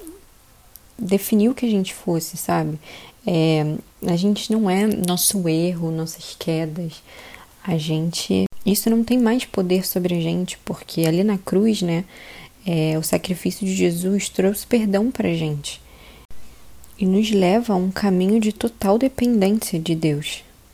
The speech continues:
Então, a minha dica é que a gente tente entender, né, quem a gente realmente é.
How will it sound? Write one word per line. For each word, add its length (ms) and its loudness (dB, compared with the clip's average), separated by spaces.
Então, 460 2
a 60 2
minha 240 2
dica 520 0
é 120 0
que 160 -2
a 60 2
gente 760 -2
tente 360 0
entender, 580 2
né, 260 0
quem 220 0
a 60 2
gente 300 2
realmente 720 2
é. 160 0